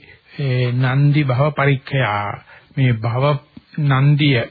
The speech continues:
මේ සංසාරේ දිගට පවත්තන්න තියෙන කැමැත්ත. පවුල දිගට නඩත්තු කරන්න. අපේ කීර්ති නාමය දිගට නඩත්තු කරන්න. අපේ, අ,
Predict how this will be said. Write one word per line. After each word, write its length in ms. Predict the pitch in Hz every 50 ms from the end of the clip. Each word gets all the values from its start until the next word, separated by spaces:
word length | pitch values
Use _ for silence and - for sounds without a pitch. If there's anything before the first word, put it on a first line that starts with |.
| _ _
මේ 300 | - 135 127 127 123 117
සංසාරේ 920 | - - - 123 120 127 127 120 123 135 135 135 135 135 135 143 165 190 208
දිගට 320 | 170 131 139 135 139 135 156
පවත්තන්න 680 | 147 - 123 123 135 131 127 - - 147 143 147 147 135
තියෙන 340 | - 151 147 147 156 180 170
කැමැත්ත. 460 | - 160 165 180 180 170 - - - 113 - - _ _ _ _ - - - - - _
පවුල 360 | - - 110 127 135 135 143
දිගට 300 | 127 131 123 143 135 165
නඩත්තු 480 | 160 151 143 143 127 139 135 - - 131
කරන්න. 300 | 120 110 104 101 107 113
අපේ 240 | 127 - - 139
කීර්ති 360 | 131 - 156 151 143 - - 147
නාමය 300 | 139 135 131 135 147 143
දිගට 260 | 131 131 143 143 156
නඩත්තු 480 | 147 135 131 127 135 127 - - -
කරන්න. 220 | 117 127 107 107 117
අපේ, 420 | 117 120 - 135 139 151 180 240 - - - - - - - _ _ -
අ, 120 | - 135